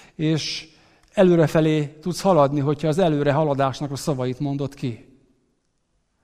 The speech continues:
A reménytelenség legyőzhető, hogyha a reménységnek a szavait mondod ki. A kilátástalanság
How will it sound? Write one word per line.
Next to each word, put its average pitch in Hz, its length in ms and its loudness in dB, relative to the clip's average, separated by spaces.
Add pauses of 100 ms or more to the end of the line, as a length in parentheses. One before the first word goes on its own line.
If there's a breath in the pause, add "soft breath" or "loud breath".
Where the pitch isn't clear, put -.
(220 soft breath)
A 147 120 0
reménytelenség 147 1160 0
legyőzhető, 147 720 0
hogyha 147 320 0
a 151 40 6
reménységnek 143 680 0
a 147 60 -4
szavait 131 460 -2
mondod 131 340 -4
ki. 123 320 -8 (1300 soft breath)
A - 140 -6
kilátástalanság 151 1500 2